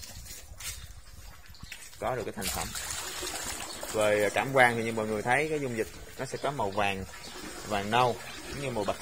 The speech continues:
xì-, bạc xỉu cà phê vậy. Mùi thì cái mùi thơm nhẹ của rỉ mật cũng như là mùi Nha Đam đã được, ờ, lên men phân hủy. Đấy. Ở đây là sản phẩm, ờ, sinh học nên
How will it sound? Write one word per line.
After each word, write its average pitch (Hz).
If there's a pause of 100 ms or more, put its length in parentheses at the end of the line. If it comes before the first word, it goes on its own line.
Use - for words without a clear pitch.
xì-, 101
bạc 107 (140)
xỉu 120
cà 117
phê 123
vậy. 110 (680)
Mùi 104
thì 101
cái 110
mùi 117
thơm 120
nhẹ 101
của 107
rỉ 110
mật 123
cũng 120
như 120
là 113
mùi 107
Nha 107
Đam 117
đã 107
được, 113
ờ, 95
lên 113
men 113 (100)
phân 113
hủy. 107 (2000)
Đấy. - (4000)
Ở 107
đây 117
là 107
sản 113
phẩm, 113
ờ, 127 (760)
sinh 131
học 117 (220)
nên 120